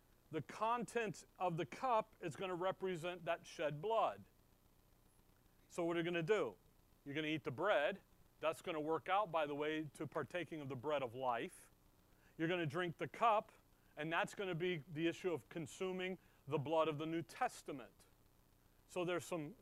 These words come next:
great things represented here. Ho-, uh, hold on to here, or you can stick something in there and come back to, over to Luke twenty-two. And, and I don't mean to bounce around, but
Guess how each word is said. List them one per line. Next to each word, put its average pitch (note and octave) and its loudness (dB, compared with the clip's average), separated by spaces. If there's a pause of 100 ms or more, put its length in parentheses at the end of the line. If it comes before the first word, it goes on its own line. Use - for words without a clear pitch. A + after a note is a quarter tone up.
(100)
great F#3 -2 (200)
things A3+ -2
represented F3+ -2
here. A2 -6 (1080)
Ho-, E3 -8
uh, C#3+ -2
hold F#3+ 0
on F#3+ 0
to D#3+ -4
here, E3 -2 (200)
or D3 -2
you D3 -6
can D3 -6
stick D3+ -8
something D3 -10
in D#3 -6
there C#3+ -6
and C#3 -8
come D#3+ -8
back D3 -4
to, D#3 -4
over D3 -4
to D#3 -2
Luke C3 -4
twenty-two. B2+ -8 (880)
And, E3 -6
and E3+ -2
I F3 2
don't G#3+ 0
mean F#3+ -2
to D#3+ 0
bounce E3+ 0
around, E3+ 0
but D3 -2